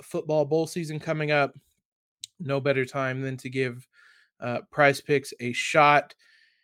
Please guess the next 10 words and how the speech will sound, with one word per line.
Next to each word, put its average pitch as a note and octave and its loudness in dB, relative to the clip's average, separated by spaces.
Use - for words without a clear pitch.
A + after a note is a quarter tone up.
and D#3+ -2
especially G#3 2
because D#3 -2
they D#3 2
want F3 -2
to F3+ -8
give E3 -2
you E3+ -6
free E3+ -4
money. E3 -6